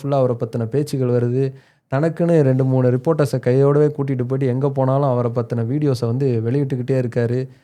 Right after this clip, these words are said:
லிட்ரலா அதிகமா ஃபோட்டோ ஷூட் பண்ணிக்கிட்டு இருந்தாரு விளாடிமிர் புட்டின்.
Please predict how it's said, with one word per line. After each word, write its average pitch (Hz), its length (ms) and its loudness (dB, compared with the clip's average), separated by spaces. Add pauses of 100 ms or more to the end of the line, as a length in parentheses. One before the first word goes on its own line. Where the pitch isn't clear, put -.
(560)
லிட்ரலா 147 600 2 (100)
அதிகமா 160 440 0
ஃபோட்டோ 196 460 -2
ஷூட் 143 140 -2
பண்ணிக்கிட்டு 127 380 2
இருந்தாரு 117 260 0
விளாடிமிர் 135 520 2
புட்டின். 107 200 -4